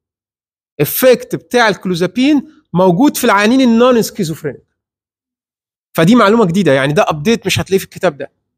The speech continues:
يعني ده حتى ابديت فدوروا عليه. طب هل احنا هنكتب بقى في العيانين مود وك-، دي قصه تانية، دي قصه نقعد نتكلم فيها، لان ده هيبقى ده السينيور ديسيجن، ده حد هياخد ديسيجن.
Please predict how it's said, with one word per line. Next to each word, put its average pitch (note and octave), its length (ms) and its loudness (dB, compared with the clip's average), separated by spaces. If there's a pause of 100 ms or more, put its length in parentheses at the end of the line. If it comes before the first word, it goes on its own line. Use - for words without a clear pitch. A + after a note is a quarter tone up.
(320)
يعني C3+ 140 0
ده F3+ 80 0
حتى G3+ 300 -2
ابديت D3+ 360 0
فدوروا D#3+ 520 0
عليه. D3 280 -4 (640)
طب D#3+ 100 2
هل G#3+ 140 2
احنا A#3+ 300 0
هنكتب B3 380 -2
بقى A#3+ 200 0
في - 80 -6
العيانين G3+ 340 0
مود C4+ 220 0
وك-، B3+ 120 -6
دي G#3+ 140 -6
قصه - 260 -6
تانية، A3 300 -4 (140)
دي D#3+ 160 -18
قصه - 260 0
نقعد G3+ 220 2
نتكلم A3 300 2
فيها، A#3+ 220 2
لان G3+ 180 2
ده G#3 100 0
هيبقى E3+ 500 -2 (300)
ده G3 400 0
السينيور A3 480 2
ديسيجن، D#3+ 460 -2
ده F3 80 -2
حد F#3 280 -4
هياخد F#3+ 320 0 (280)
ديسيجن. D3 400 0